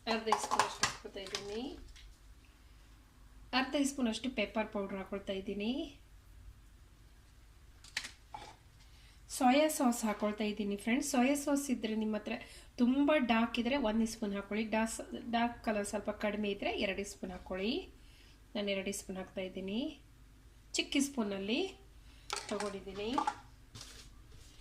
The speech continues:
ಇಲ್ಲಿ ರುಚಿ ತಕ್ಕ ಉಪ್ಪು ಹಾಕ್ಕೊಳ್ತಾ ಇದ್ದೀನಿ, ರುಚಿ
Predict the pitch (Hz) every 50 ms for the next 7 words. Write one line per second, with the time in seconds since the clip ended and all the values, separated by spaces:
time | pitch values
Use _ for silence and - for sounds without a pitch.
0 | - - - - - - - - - - - - - - 277 285 285 302 285 277
1 | 269 - - 294 - 262 247 - - 262 277 277 233 - - - 220 208 - 214
2 | 208 208 - 208 196 190 196 208 196 202 202 226 262 311 320 - - - - -
3 | - - - - - - - - - - - - - - - - - - - -
4 | - - - - - - - - - - - - - - - - - - - -
5 | - - - - - - 240 240 - -